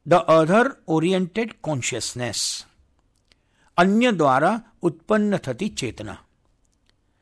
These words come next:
સ્વયં વડે ઉત્પન્ન થઈ રહેલી ચેતના અહિંસા બની જાય છે, જ્યારે અન્ય દ્વારા ઉત્પન્ન થઈ રહેલી ચેતના હિંસા બની જાય છે. શિક્ષણનું કાર્ય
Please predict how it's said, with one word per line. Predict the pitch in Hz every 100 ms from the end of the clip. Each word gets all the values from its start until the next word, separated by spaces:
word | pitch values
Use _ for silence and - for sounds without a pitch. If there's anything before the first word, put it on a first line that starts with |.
| _ _ -
સ્વયં | - 190 220 277 254
વડે | 226 247
ઉત્પન્ન | 208 175 - 226 247 233
થઈ | - 180
રહેલી | 190 175 196 196
ચેતના | - 196 - 151 143 175 - _ _ _
અહિંસા | 175 202 294 - 147
બની | 110 110 120
જાય | 127 143
છે, | 151 196 214 - - - - _ _ _ _ _ -
જ્યારે | 175 190
અન્ય | 190 214 269
દ્વારા | 233 233 233
ઉત્પન્ન | 214 196 - - 262
થઈ | 180 165 185
રહેલી | 165 151 131
ચેતના | - 208 208 117 113 160 _ _
હિંસા | 214 240 - 135
બની | 110 104 107
જાય | - -
છે. | - - - - - - - - _ _ _ _ _ _
શિક્ષણનું | - 190 - 233 233
કાર્ય | - 147 139 139 170 190 202